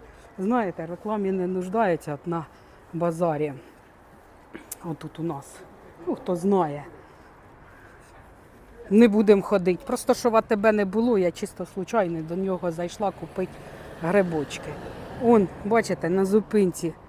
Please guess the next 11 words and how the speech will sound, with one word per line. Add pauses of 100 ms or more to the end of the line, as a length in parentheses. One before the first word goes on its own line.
(340)
торгує
жіночка, (460)
там
теж (320)
якісний
свіжий
товар. (480)
І
навіть
дешевше
кое-що.